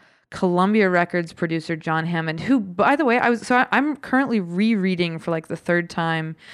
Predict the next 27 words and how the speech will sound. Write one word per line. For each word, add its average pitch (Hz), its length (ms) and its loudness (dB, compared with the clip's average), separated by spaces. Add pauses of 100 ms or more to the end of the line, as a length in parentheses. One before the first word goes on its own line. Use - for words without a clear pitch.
(260)
Billie 180 220 6
Holiday's 170 500 4
autobiography, 160 720 -2
Lady 165 200 0
Sings 160 260 -8
the 160 60 -6
Blues, 156 300 -2
and 180 80 -2
I 170 80 0
was 165 80 -2
reading 185 240 0
it 180 120 -4
today 170 160 0
at 156 120 0
lunch 160 280 -4
at - 100 -6
work, 160 340 0 (480)
and 175 480 2 (800)
she's 220 420 0
talks - 320 0
about, 202 300 2
she - 140 -6
talks 220 200 -2
about 208 160 0
getting 185 180 0
picked - 280 -4
up, 269 260 2